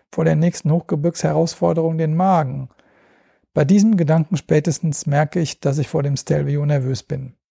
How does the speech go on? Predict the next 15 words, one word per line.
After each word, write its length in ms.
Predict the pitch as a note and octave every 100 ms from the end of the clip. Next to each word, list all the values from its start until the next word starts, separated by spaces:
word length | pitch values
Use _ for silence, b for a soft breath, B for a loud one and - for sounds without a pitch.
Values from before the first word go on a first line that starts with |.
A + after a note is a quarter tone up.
| _ B B B B
Analog 480 | F#3 D#3+ E3+ G3+ -
zum 160 | F3
Großglockner 800 | D3 E3 D3 - F3+ - D3+ D3+
zeigt 340 | - E3 E3 -
sich 160 | D#3+
mein 160 | D3+ C#3
Respekt 440 | C3 - E3+ -
vor 140 | - C#3
den 180 | C#3 B2+
hohen 240 | E3+ E3
Pässen 440 | - D3 - D#3+
bei 140 | C#3+ C#3+
potenziell 680 | - D#3 D#3+ D3 E3 D#3+ D3+
schlechtem 580 | - C3+ - E3 D3
Wetter. 360 | C#3 B2 B2+